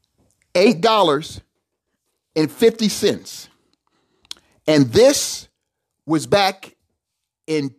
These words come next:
two thousand twelve. Yeah, I was making eight dollars and fifty cents, but I was working fifty hours a week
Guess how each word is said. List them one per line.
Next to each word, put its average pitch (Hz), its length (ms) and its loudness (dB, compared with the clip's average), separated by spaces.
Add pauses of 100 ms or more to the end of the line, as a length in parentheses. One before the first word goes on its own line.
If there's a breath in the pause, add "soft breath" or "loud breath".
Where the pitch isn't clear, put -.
two 226 240 -2
thousand 208 760 -2 (560)
twelve. 170 680 -6 (640)
Yeah, 185 240 -2 (420 soft breath)
I 151 80 -2
was 180 100 -2
making 185 320 -2
eight 208 220 -2
dollars 220 420 0
and 156 160 -6
fifty 220 280 -6
cents, 143 380 -6 (220 loud breath)
but 175 100 -2
I 196 120 2
was 175 100 0
working 180 300 -2
fifty 233 420 -6
hours 208 320 0
a 170 60 -2
week 220 400 -6